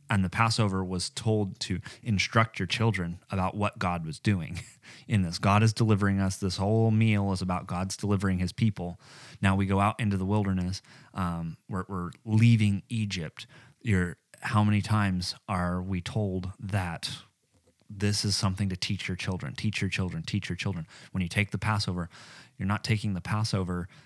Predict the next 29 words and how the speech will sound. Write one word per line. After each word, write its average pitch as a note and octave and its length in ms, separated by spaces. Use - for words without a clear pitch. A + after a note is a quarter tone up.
and F2+ 260
excluding G2 480
the E2+ 60
children. E2+ 400
Now F#2+ 160
Jesus F#2 600
changes G#2+ 760
the F#2 400
Passover F2 680
to - 80
be F2+ 360
the F#2+ 60
Lord's F2+ 300
Supper. F#2+ 400
You F2+ 80
know, F2+ 140
we F2+ 120
don't G2 180
call G2 160
it - 60
the G#2 60
Passover F2+ 360
anymore. F2+ 220
We G2 80
call F#2 180
it - 60
the F#2+ 60
Lord's F2 280
Supper. F2+ 300